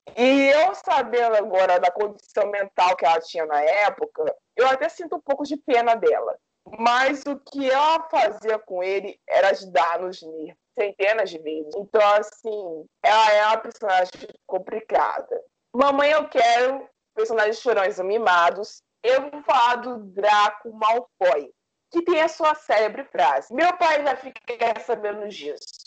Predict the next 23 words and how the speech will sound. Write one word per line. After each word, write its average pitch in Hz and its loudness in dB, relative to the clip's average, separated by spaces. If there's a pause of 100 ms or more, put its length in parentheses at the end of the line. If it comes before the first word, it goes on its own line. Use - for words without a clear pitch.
(180)
se 269 0
referindo 277 0
a 269 4
Lucius 240 -8
Malfoy, 202 0
o 165 -10
Comensal 175 -8
da 165 0
Morte. - -12 (240)
O 427 4
Draco 233 0 (120)
é 269 2
um 294 -2
personagem 254 -4
de 220 -16
Harry 220 2
Potter 240 0 (140)
que 214 -14
vocês 185 -4 (180)
devem 220 2
conhecer 220 0
muito 208 -4
bem. 185 -2